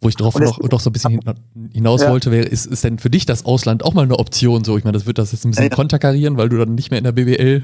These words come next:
Speaker 1: wär-, auch nicht mehr als Deutscher in der B B L wärst, aber
Speaker 2: Richtig. Ja, d-, wie gesagt,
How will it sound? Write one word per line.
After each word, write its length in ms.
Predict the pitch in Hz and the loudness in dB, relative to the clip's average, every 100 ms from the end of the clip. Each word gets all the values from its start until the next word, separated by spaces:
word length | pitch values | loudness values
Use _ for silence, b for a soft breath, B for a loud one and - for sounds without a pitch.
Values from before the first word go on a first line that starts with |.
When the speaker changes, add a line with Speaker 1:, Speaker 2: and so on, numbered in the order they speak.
| 131 | 0
Speaker 1:
wär-, 220 | 131 131 | 0 2
auch 160 | 139 143 | 0 2
nicht 120 | 165 | 0
mehr 120 | 156 | 2
als 140 | 131 - | 0 0
Deutscher 220 | 131 147 | 0 0
in 60 | 135 | 0
der 60 | |
B 120 | 127 | 0
B 100 | 123 - | 0 0
L 180 | 131 | -2
wärst, 320 | 131 135 135 - | -2 -2 -2 -4
aber 240 | 107 113 | -2 0
Speaker 2:
Richtig. 300 | 139 - - _ _ _ _ _ - B _ | 0 -4 -12 _ _ _ _ _ -20 B _
Ja, 260 | - 165 226 | -2 2 2
d-, 220 | - - - - - | 0 -4 -10 -14 -12
wie 220 | 131 175 | -2 0
gesagt, 380 | 180 175 175 | 2 2 0